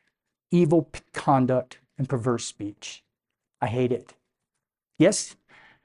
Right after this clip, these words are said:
he's your loving father. He's brought you in as his child, but he hates evil, and he hates it when you do it. He doesn't hate you, but he hates the evil that is, exists in your life. He hates the sin that's still there.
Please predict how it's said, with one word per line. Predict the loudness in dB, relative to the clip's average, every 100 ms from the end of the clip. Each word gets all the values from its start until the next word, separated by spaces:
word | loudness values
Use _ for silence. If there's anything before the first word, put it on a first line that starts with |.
| _ _ _ _ _ _
he's | 0 2
your | 4
loving | 4 4 2
father. | 4 4 4 2 -2 -16 _ _ _ _ _ _ _
He's | -2 2
brought | 4 4 4
you | 4
in | 4
as | 4
his | 0 0
child, | 0 0 -2 -6 _ -8
but | -6
he | -4
hates | -4 -4 -8
evil, | -10 -12 -16 _ _ _ -6
and | -4
he | 0
hates | 0 -2
it | -4
when | -6
you | -6
do | -4 -4
it. | -4 -8 _ _ _ _ 2
He |
doesn't | 2 2 2
hate | 2
you, | 2 2 2 -2 _ _ _ _ 0
but |
he | 2
hates | 2 0 -2
the | 2
evil | 2 4
that | 2 0 -4 -8
is, | -4 -2
exists | 0 0 -2 -4
in | -4
your | -2
life. | -2 -4 -4
He | 0
hates | 0 -2
the | -6
sin | -4 0 2 2
that's | 0 -4
still | -4 -2
there. | -2 -6 -10